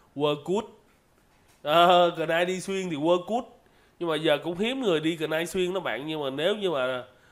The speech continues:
gọi là đối, đối trọng trực tiếp á, về cuối rồi đó mà thấy đối phương đi World rồi thì Knight chuyển xấu xuyên. Đẩy xuống dưới cũng được. Hoặc là còn nếu mà bạn nhiều slot á thì thôi. Nhiều slot vô chờ xoay con Dark Spirit cũng được. Warrior thì mình nói rồi, dù có update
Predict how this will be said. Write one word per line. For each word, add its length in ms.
gọi 160
là 240
đối, 360
đối 180
trọng 280
trực 140
tiếp 240
á, 140
về 140
cuối 340
rồi 100
đó 140
mà 140
thấy 200
đối 140
phương 220
đi 60
World 300
rồi 280
thì 60
Knight 420
chuyển 200
xấu 180
xuyên. 340
Đẩy 200
xuống 160
dưới 200
cũng 120
được. 180
Hoặc 220
là 100
còn 240
nếu 180
mà 60
bạn 220
nhiều 180
slot 360
á 160
thì 120
thôi. 380
Nhiều 140
slot 380
vô 280
chờ 200
xoay 240
con 260
Dark 120
Spirit 440
cũng 120
được. 260
Warrior 640
thì 300
mình 200
nói 140
rồi, 360
dù 360
có 180
update 320